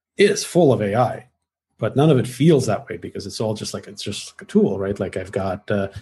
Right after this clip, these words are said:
the camera that I'm looking into is doing all sorts of stuff that's, like, pretty advanced A I in terms of, like,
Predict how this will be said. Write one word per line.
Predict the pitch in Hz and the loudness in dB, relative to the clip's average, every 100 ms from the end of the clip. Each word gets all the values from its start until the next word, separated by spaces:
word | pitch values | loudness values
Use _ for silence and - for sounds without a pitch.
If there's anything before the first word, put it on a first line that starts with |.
| - | -12
the | - | -10
camera | - 139 135 127 | 0 4 6 6
that | 110 110 | 4 2
I'm | 110 | 2
looking | 120 113 | 0 2
into | 127 123 107 92 | 2 4 0 -2
is | 92 | -4
doing | 107 101 139 | -2 -2 -2
all | 233 226 202 | 0 4 4
sorts | - 240 - | 2 -2 -2
of | - | -4
stuff | - - | -10 -10
that's, | 117 104 - | -8 -8 -6
like, | 98 - | -10 -6
pretty | 160 180 | 0 4
advanced | 113 107 120 127 101 | 4 4 0 0 0
A | |
I | 120 127 | 2 2
in | 98 92 | 2 -2
terms | 98 98 | -8 -6
of, | 95 - | -6 -6
like, | 87 | -10